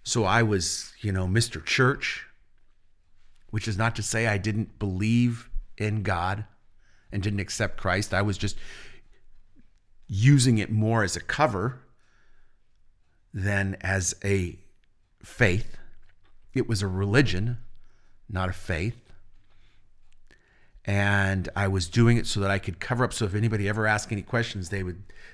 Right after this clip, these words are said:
they would, people would just be shocked. They'd say, "No, you, you don't understand.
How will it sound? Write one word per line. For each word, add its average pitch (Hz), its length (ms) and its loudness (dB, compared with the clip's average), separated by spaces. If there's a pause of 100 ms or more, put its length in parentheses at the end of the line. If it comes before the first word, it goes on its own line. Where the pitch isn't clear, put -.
they 110 100 2
would, 87 220 -4
people 104 300 0
would 95 100 6
just - 220 0
be 92 80 -4
shocked. - 380 -2
They'd 87 120 -8
say, 95 140 -4
"No, 101 300 2
you, 92 220 -6
you 127 160 4
don't 107 220 0
understand. 80 640 -4